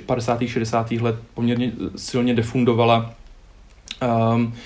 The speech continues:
psychiatrické ústavy, a, protože se tam děly hrozné věci, ale nahradila to bohužel policií a vězeními. Takže oni se musí starat, oni fungují částečně i jako, jako paramedici, jo, že se musí starat o, třeba o tu, o tu poměrně silnou, ehm,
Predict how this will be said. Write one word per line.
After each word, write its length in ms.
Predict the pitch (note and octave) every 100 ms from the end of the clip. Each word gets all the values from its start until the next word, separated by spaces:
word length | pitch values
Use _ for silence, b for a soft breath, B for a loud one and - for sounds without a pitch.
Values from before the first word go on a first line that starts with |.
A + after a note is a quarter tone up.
| B
psychiatrické 560 | - A#2 B2+ A#2 A#2 C#3
ústavy, 480 | C#3 C3+ C3+ G2 F#2+ B B B B B -
a, 220 | A2 A2
protože 140 | A2 A2+
se 60 |
tam 100 | B2
děly 160 | A#2 A2+
hrozné 360 | A#2+ A2 A#2+
věci, 420 | C3+ - - F#2 -
ale 240 | B2 A#2+ B2+
nahradila 500 | B2 A#2 C3 B2 B2
to 100 | C3
bohužel 340 | B2 A#2+ C3+
policií 540 | C3 B2+ A2+ - A#2+ A#2+
a 120 | A#2
vězeními. 560 | A2+ A2 B2+ G#2 F#2+ B B B B -
Takže 260 | A2+ G#2+ B2+
oni 160 | B2+
se 120 | B2+
musí 240 | C#3+ C3+ E3+
starat, 300 | - C3 B2+
oni 200 | B2+ B2 - -
fungují 260 | C3 C3
částečně 400 | B2 A#2+ B2+ C#3
i 40 | C3+
jako, 260 | B2+ C3+ - -
jako 200 | C3+ C#3+
paramedici, 640 | C#3 C3 C#3 A2 F#2+ - -
jo, 200 | - B B B
že 100 | B2+
se 120 | B2
musí 200 | A2+ A#2
starat 280 | A#2 A#2+ A2+
o, 200 | A#2 A2+
třeba 240 | A2 A#2+ G#2+
o 60 |
tu, 140 | G#2 A#2
o 100 | A2
tu 100 | A2
poměrně 340 | A#2+ A#2 A#2+
silnou, 720 | - B2+ A#2 A#2 A2 A2 A2
ehm, 580 | - A2 G#2+ G#2+ G#2+ G#2+